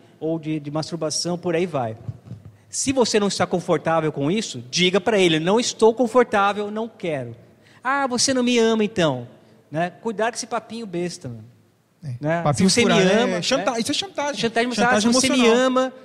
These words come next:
Speaker 1: você pode, você faz isso comigo." Meu, se o homem usou esse artifício, cai fora, que é fria. Né? Chantagem emocional,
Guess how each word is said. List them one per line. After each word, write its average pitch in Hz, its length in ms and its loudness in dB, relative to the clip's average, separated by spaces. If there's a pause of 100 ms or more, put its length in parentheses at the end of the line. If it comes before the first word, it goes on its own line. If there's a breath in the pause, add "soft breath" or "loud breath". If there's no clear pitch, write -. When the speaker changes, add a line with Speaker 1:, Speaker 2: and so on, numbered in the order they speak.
(160 loud breath)
Speaker 1:
você 220 320 -2
pode, 226 500 -2
você 226 120 0
faz 220 320 0
isso 214 160 -6
comigo." 190 360 2 (580 loud breath)
Meu, 214 220 -2
se - 320 -2
o 277 120 0
homem 196 360 2
usou 185 200 -2
esse 185 140 -6
artifício, 165 600 -6 (220 soft breath)
cai 190 180 -2
fora, 165 480 -2 (260)
que - 80 -10
é 160 40 -2
fria. 131 340 -10 (680)
Né? 147 220 -6
Chantagem 151 440 -2
emocional, 147 840 -4